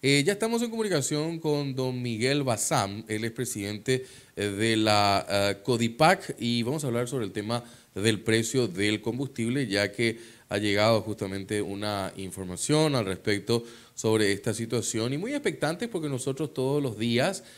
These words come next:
vamos repasando los commodities y vamos justamente viendo cómo está el precio del petróleo,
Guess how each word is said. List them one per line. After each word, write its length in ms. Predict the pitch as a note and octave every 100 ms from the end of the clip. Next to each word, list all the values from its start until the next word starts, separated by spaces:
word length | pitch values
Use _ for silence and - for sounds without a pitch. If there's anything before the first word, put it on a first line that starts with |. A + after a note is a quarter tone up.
| - _
vamos 380 | G2 A#2+ C3+ C3+
repasando 560 | B2+ A2 - A2+ B2+
los 220 | A#2+ A2+
commodities 1000 | A#2 G#2+ G2+ B2+ B2+ G#2 G#2 A#2 B2+ C3+
y 60 | A2
vamos 300 | G2 G#2+ A2+
justamente 560 | - A2 A2 G#2 G2+ A2
viendo 460 | F#2+ G2+ G#2+ A2+ A2+
cómo 240 | G#2 G#2+
está 340 | - G#2+ A2+ - - - _
el 180 | A2 A2
precio 400 | B2 C3 C3 C#3
del 160 | C3 A#2
petróleo, 880 | A2 G#2 A2+ A#2+ C#3+ E3 F#3+ F#3+